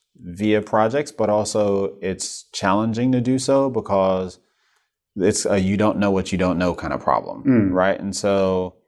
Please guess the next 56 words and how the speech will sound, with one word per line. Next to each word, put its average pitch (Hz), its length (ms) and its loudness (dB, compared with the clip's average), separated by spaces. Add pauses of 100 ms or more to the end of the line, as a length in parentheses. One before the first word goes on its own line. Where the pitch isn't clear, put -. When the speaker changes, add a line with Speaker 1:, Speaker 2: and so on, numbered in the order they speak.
(340)
Speaker 1:
how 110 120 0
do 127 60 2
you 120 220 2
supplement 95 600 0 (100)
the 85 500 0 (160)
project 92 680 -2 (200)
work 90 280 0
with, 82 500 -6
you 90 180 -8
know, 85 120 -6
the 80 120 -10 (180)
things 90 260 0
that 76 120 -8
they 80 140 -6
need 78 240 -10
to - 80 -12
know? 85 120 0
Or 104 180 2
is 92 100 -2
it 90 80 -4
just, 82 220 -8 (180)
you 87 80 -2
know, 82 100 -2
go 87 140 -2
bang 80 220 -4
your 82 160 -6
head 82 100 -2
against 80 260 -6
the 80 80 -4
wall 78 280 0
and 76 160 -10
figure 85 180 -2
it 78 80 2
out? 156 200 -4
And 156 100 -16
when 156 100 -14
you 151 220 -18 (300)
finally 82 460 -4 (560)
figure 85 320 -2
out - 100 0
what - 180 -10
you 80 60 -10
don't 78 200 -8
know, 80 160 -6
we'll 78 260 -8
be - 100 -12
here 78 80 -8
to 76 100 -8
answer 73 280 -14
the 64 80 -14 (100)
question - 280 -16
for 73 200 -18
you. 67 140 -20 (340)
Speaker 2:
Yeah. 113 280 2 (320)
So 175 440 0 (540)
as 170 560 0